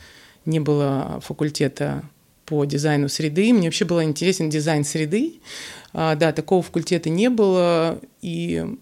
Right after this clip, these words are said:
мне предложили ск-, тогда ещё учителя из мархи, которые преподавали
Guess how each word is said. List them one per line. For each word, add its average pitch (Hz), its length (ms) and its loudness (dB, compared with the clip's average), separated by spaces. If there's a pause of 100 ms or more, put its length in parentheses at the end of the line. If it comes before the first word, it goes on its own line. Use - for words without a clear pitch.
мне 185 400 0
предложили 165 840 2
ск-, 165 680 -2
тогда 160 280 0
ещё 160 240 0
учителя 156 380 0
из 143 100 0
мархи, 151 300 0
которые 196 320 0
преподавали 160 800 2